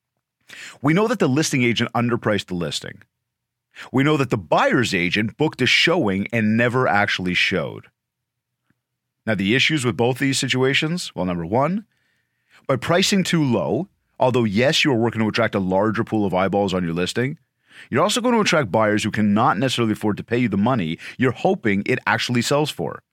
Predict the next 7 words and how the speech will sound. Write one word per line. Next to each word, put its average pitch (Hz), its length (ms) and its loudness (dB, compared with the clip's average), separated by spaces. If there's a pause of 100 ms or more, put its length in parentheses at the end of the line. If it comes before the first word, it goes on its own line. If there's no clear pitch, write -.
(720)
which 156 160 2
will 170 160 2
actually 170 380 2
just 160 240 0
frustrate 156 460 0
those 143 180 0
buyers. 92 540 0